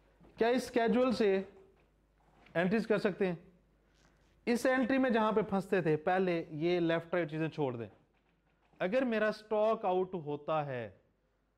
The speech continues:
क्या entry होती है? Receivable debit, sales credit,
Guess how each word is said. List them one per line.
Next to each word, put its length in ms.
क्या 140
entry 220
होती 160
है? 60
Receivable 440
debit, 400
sales 300
credit, 500